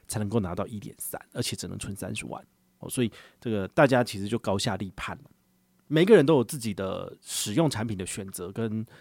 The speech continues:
这个原因嘛，所以我们也不要去评论别人。也许你觉得这个东西对你很方便、很好用，那么你愿意解任务，或者本来就有钱在里面的，那当然完全没有问题。好，这是完全 OK 的。那他需要解的任务是什么呢？哈，这个旧户要解的任务是四选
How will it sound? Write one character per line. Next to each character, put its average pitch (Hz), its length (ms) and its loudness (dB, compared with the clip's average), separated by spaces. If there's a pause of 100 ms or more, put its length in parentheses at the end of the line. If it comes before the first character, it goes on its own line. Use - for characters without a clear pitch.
(180)
这 120 80 -6
个 95 260 -4
原 104 180 0
因 120 160 0
嘛， 95 200 -2
所 139 140 0
以 123 40 2
我 110 60 2
们 104 100 0
也 95 60 -2 (100)
不 - 80 0
要 123 140 6
去 139 100 0
评 107 220 -4
论 117 120 2
别 98 200 -4
人。 101 180 -10 (320)
也 160 120 10
许 196 140 8
你 117 140 4
觉 127 120 2
得 131 80 6
这 131 80 4
个 127 120 6
东 113 100 2
西 117 100 0
对 113 140 2
你 95 100 -4
很 87 140 -10
方 98 160 -8
便、 101 160 -4
很 92 80 -10
好 92 140 -10
用， 107 180 -4 (320)
那 143 80 2
么 131 60 4
你 110 80 2
愿 165 200 8
意 202 60 6
解 117 160 2
任 135 180 4
务， 131 120 4
或 135 160 0
者 120 80 4
本 - 100 -8
来 90 80 -6
就 143 140 -4
有 98 100 -2
钱 92 260 -4
在 123 120 -2
里 95 120 -6
面 104 140 -6
的， 82 140 -14
那 165 80 -8
当 170 120 2
然 131 80 2
完 98 140 0
全 98 140 -8
没 98 100 -6
有 92 60 -6
问 98 180 -8
题。 - 260 -14 (280)
好， 92 120 -12
这 131 140 -6
是 120 140 -8
完 92 120 -10
全 95 140 -12
OK 113 300 -6
的。 127 180 -6 (280)
那 226 100 0
他 247 120 4
需 233 200 4
要 220 100 8
解 95 300 -2
的 101 80 -2
任 147 200 4
务 139 60 2
是 127 160 -2
什 95 180 -4
么 85 100 -12
呢？ 90 180 -8
哈， 92 260 -10
这 139 80 -10
个 123 80 -6
旧 185 220 6
户 156 100 2
要 160 80 6
解 117 120 0
的 98 60 -2
任 120 140 0
务 120 80 0
是 113 260 -6
四 123 280 -4
选 95 180 -8